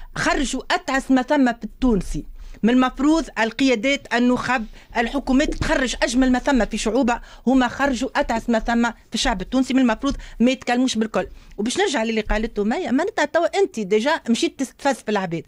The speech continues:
مشيت لهم للمنيلة، معناتها من البقايع متاع تونس الكل مشيتوا للمنيلة. دونك أنتم مشيتوا عاملين برنامج، أ،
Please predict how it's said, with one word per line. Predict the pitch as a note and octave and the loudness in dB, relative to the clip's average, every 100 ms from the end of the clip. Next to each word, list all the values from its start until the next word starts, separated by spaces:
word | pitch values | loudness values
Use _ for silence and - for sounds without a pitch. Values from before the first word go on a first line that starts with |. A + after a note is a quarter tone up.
| - - | -16 -4
مشيت | A3 C4 A#3+ | 0 0 0
لهم | D4 C4 B3 | 0 2 2
للمنيلة، | B3 A#3+ A3+ E3+ | 4 4 2 0
معناتها | D#3 F3+ G#3 | -2 -2 0
من | G#3+ | 0
البقايع | A#3 - C#4+ B3+ G3 | -2 -2 -2 0 -2
متاع | G#3+ | -4
تونس | G3+ B3+ G#3 | -4 -2 -2
الكل | G3 - C4+ D#4 - - - | -2 0 0 0 -8 -16 -2
مشيتوا | A3+ D4 C4+ B3+ | 0 0 0 0
للمنيلة. | A#3+ A3+ F#3 | 2 0 0
دونك | B3 B3+ | -2 -2
أنتم | - D4 G4 D#4 A#3+ | -2 2 2 2 0
مشيتوا | - E4+ - F#3+ | 2 0 0 0
عاملين | A#3 C#4 D#4+ G#3+ | 0 2 2 2
برنامج، | A3 B3 B3 F3 - - | 2 2 2 0 -6 -18
أ، | - | -12